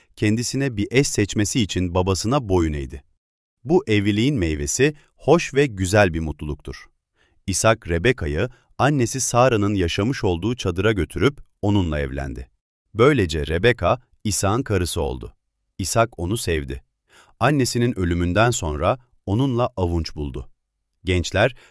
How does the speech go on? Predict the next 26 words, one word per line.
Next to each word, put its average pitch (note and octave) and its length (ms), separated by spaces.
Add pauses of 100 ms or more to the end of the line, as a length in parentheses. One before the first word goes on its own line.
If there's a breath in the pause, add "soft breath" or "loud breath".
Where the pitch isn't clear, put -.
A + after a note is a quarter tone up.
(120 soft breath)
bu D#3+ 120
tür B2+ 180
kararlarda F#2 680
yalnızca A#2 600
kendi A#2+ 360
duygularına A2+ 560
danışmayı F2+ 440
seçiyorlar. C#2+ 680 (480 soft breath)
Ana A2+ 240
babalarına F#2+ 560
danışmadan D2+ 640 (260 soft breath)
kendi B2+ 300
başlarına G#2 520
karar G2+ 280
almanın F2+ 420
yeterli G2 460
olduğunu G2+ 420
düşünüyorlar. D2+ 680 (560)
Birkaç D#3 400
yıllık F#2 320
evlilik F#2+ 380
yaşamı F2+ 460 (160 soft breath)
hatalarını G#2+ 640
gözler F#2+ 420
önüne D2+ 260
seriyor. C#2 480